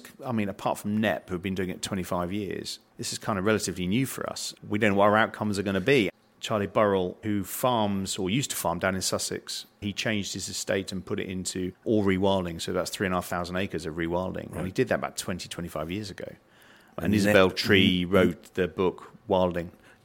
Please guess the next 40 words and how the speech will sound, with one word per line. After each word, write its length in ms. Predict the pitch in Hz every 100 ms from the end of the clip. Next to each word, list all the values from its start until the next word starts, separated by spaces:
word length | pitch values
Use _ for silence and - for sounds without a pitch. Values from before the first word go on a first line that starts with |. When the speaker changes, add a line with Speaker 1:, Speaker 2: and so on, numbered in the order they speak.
| -
Speaker 1:
We 160 | 117 110
really 400 | 107 117 123 110
don't 300 | 110 107 98
know 220 | 104 101
at 80 | 92
this 160 | 92 -
stage, 680 | - 101 90 82 78 76
and 100 | 92
this 140 | 117 120
is 80 | 117
the 60 |
exciting 560 | 104 - 117 101 95 90
bit, 380 | 101 82 - -
you 80 | 98
know, 60 | 90
the 100 | 92
nep 260 | 107 110
estate 500 | 107 - 113 98 92
are 40 | 90
doing 340 | 104 98 95
one 200 | 98 98
thing 220 | 92 95
with 120 | 92 95
their 140 | 107
soil 300 | - 101 90
types. 520 | 87 90 92 107 - - _ _
We've 140 | 120 113
got 260 | 127 -
totally 480 | - - - 147 107
different 240 | 92 90 90
soil 260 | - 85
types 420 | - 76 85 -
in 100 | -
a 40 | 98
totally 300 | - 131 107
different 220 | 101 98
part 160 | 104 87
of 60 |
the 60 | 90
country. 540 | - 98 - 82 -